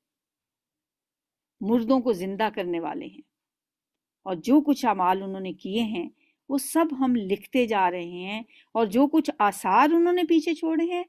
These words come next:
वो भी हम दर्ज कर रहे हैं। देखिए, कुछ तो अमाल होते हैं जो हम खुद करते हैं और कुछ सिर्फ आसार होते हैं जो पी-, हम पीछे छोड़ जाते हैं।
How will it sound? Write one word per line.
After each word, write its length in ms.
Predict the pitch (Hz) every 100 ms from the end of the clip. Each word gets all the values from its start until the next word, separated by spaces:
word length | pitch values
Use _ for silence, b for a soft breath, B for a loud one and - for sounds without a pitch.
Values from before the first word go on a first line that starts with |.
| _ _ -
वो 220 | 185 294
भी 140 | 262
हम 220 | 233 208 202 _ _ -
दर्ज 300 | 175 170 -
कर 160 | -
रहे 240 | - - -
हैं। 120 | - _ _ _ _ _ _ _ _ _ _ _ _ _ _ _ _ -
देखिए, 200 | 208 262
कुछ 280 | - 254 -
तो 60 | 262
अमाल 460 | 214 190 175 208 226
होते 240 | 196 226
हैं 120 | 254
जो 80 | 262
हम 140 | 233 214
खुद 200 | 220 196
करते 380 | - 202 226
हैं 260 | 220 175 151 _ b b
और 120 | 254
कुछ 380 | 254 339 339 - 370 _ _
सिर्फ 360 | - 320 339 -
आसार 520 | 214 214 - 196 202
होते 340 | 208 185 - 175
हैं 320 | 170 160 -
जो 100 | 196
पी-, 200 | 185 226
हम 160 | 214 208
पीछे 320 | 226 - 208
छोड़ 260 | 208 180
जाते 340 | 175 147 - -
हैं। 160 | -